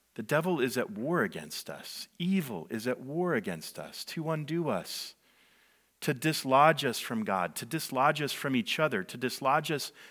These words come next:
from ourselves, to dehumanize us. And we're tired. We're tired. We're tired of seeing our families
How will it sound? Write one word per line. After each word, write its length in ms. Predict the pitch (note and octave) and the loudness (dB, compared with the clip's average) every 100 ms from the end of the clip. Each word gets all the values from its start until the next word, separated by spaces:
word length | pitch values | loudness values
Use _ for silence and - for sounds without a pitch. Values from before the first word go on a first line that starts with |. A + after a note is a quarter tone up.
| - | -10
from 260 | - D#3+ | 2 4
ourselves, 1000 | D3+ C3 - - E3 A#2+ E2 D#2 - - - _ _ _ _ _ _ _ - | 6 4 4 4 6 4 0 -8 -12 -12 -16 _ _ _ _ _ _ _ -10
to 140 | - | -4
dehumanize 1120 | B2+ C3 F#3+ F3 E3+ F#3 F#3+ C#3 G2+ E2+ E2+ G2 | -2 2 2 2 4 6 6 4 2 0 -6 -8
us. 460 | D#2+ - - - _ _ _ _ _ _ _ _ _ _ _ _ _ | -8 -12 -16 -18 _ _ _ _ _ _ _ _ _ _ _ _ _
And 180 | D3 D#3 | -4 -2
we're 120 | C#3+ | -2
tired. 720 | - - - - F#3 - - - - - _ _ _ _ _ _ _ | -2 -2 0 0 -2 -6 -14 -20 -20 -20 _ _ _ _ _ _ _
We're 80 | D3 | -8
tired. 720 | - - G#3 A#3 E3 - - - _ _ _ _ _ _ _ _ _ _ _ _ - | -4 -2 -2 0 -2 -4 -18 -20 _ _ _ _ _ _ _ _ _ _ _ _ -2
We're 100 | D3+ | 0
tired 380 | - E3 G#3+ | 4 4 6
of 120 | F3 A#2+ | 4 0
seeing 360 | - F#3 G3+ | 2 4 4
our 140 | D3 A#2 | 4 2
families 760 | - C#3+ F3+ G#3 A2 E2+ - | 0 2 4 2 2 -4 -8